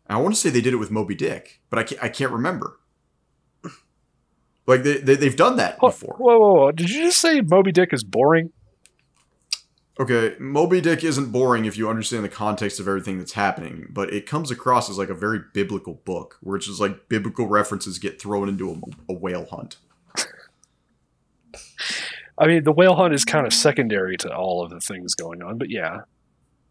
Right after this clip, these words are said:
Speaker 2: Okay, I'll give you that.
Speaker 1: It, yeah. Uh, for me, I just, I love Battletech. Any, like, the Grey Death Legion. Just the, there's, there's a trilogy that everybody loves that's, like, the entry level. If you wanna get into Battletech, you get into the Grey Death Legion.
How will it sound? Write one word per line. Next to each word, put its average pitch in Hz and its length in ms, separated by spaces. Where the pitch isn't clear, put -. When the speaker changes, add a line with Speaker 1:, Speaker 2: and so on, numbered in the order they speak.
Speaker 2:
Okay, 104 420
I'll 127 100
give 117 160
you 82 100
that. - 220
Speaker 1:
It, 101 80
yeah. - 120
Uh, 113 200
for 131 200
me, 160 300
I 120 140
just, 110 340
I 113 60
love 117 260
Battletech. 107 640
Any, 123 300
like, 110 220
the 113 60
Grey 117 240
Death 95 260
Legion. 87 480
Just 113 200
the, 131 140
there's, 131 460
there's 165 200
a 156 60
trilogy 117 460
that 101 120
everybody 113 240
loves 95 320
that's, 92 160
like, 101 140
the - 120
entry 107 260
level. 95 280
If - 80
you 98 80
wanna 101 200
get 107 80
into 107 120
Battletech, 92 580
you 90 80
get 87 80
into 90 120
the 104 60
Grey 113 220
Death 107 260
Legion. 82 420